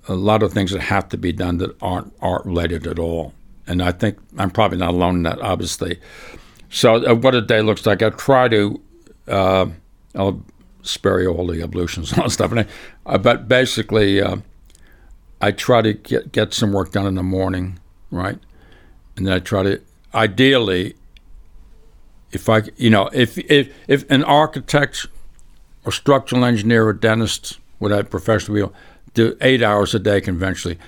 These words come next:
I very seldom am able to do eight, eight hours a day. That would be a luxury for me. So my typical day is, is varied. I do other things. I'm not just, you know, I try to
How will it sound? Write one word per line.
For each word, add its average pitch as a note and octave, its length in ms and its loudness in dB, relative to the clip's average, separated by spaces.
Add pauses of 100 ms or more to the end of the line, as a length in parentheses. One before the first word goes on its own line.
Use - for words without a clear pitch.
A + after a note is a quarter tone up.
(320)
I A2+ 180 2
very G#2 360 4
seldom F#2+ 380 0
am F2+ 140 -6
able F#2+ 240 -2
to E2 40 -10
do F2 180 -6
eight, E2 240 -6
eight D#2+ 140 -6 (120)
hours E2 300 -6
a E2 40 -8
day. E2 120 -4
That G#2+ 220 0
would F#2+ 140 -4
be F#2+ 100 -2
a F2 60 0
luxury F2 440 -6
for D2 140 -14
me. D2 280 -12 (800)
So F#2+ 500 2 (360)
my A2 140 2
typical G#2+ 400 2
day G2 260 2
is, F2 180 -4
is D#2 240 -8
varied. F#2+ 380 2
I G#2 100 4
do B2 240 4
other G#2+ 220 2
things. F2+ 300 -2
I'm F2+ 160 -4
not G#2 200 -2
just, - 300 -6
you F#2 80 -6
know, E2+ 120 -6
I F2 40 -8
try F#2+ 220 -2
to F2 180 -4